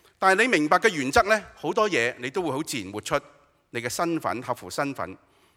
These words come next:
嘅言行。你要辨識時空，按住神嘅角度審判嚟衡量處境。啊，原來個處境係要我哋要留意嘅。合乎聖徒體統嘅言行，除咗效法神，要以神嗰種嘅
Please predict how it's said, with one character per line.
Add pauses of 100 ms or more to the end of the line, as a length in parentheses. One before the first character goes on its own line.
(760)
嘅
言
行。 (680)
你
要
辨
識
時
空， (400)
按
住
神
嘅
角 (140)
度 (240)
審
判
嚟
衡
量
處
境。 (560)
啊，
原
來
個
處
境
係
要
我
哋
要
留
意
嘅。 (540)
合
乎
聖
徒
體
統
嘅
言
行，
除
咗
效
法
神，
要
以
神
嗰
種
嘅